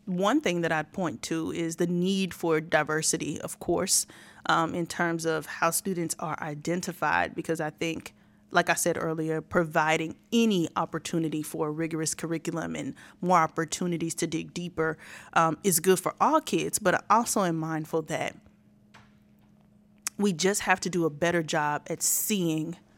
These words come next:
brilliance, um, in ways that look and sound different. I think that's the, that's the biggest piece for me that I think can be, um, a focus for educators, is that we just have to be able to see more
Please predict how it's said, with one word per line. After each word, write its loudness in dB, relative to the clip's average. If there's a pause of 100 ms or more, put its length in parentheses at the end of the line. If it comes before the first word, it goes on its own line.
(140)
brilliance, 0 (420)
um, -2
in 0
ways 2
that 0
look -2
and 0
sound 0
different. -6
I 0
think -6
that's 0
the, 0
that's 0
the 0
biggest 0
piece -4
for -6
me -2
that -4
I -6
think -6
can -4
be, -2 (500)
um, -2 (260)
a 6
focus -2
for -2
educators, -4
is -4
that -2 (140)
we -2
just 0
have 0
to -4
be -2
able -2
to -6
see 0
more -2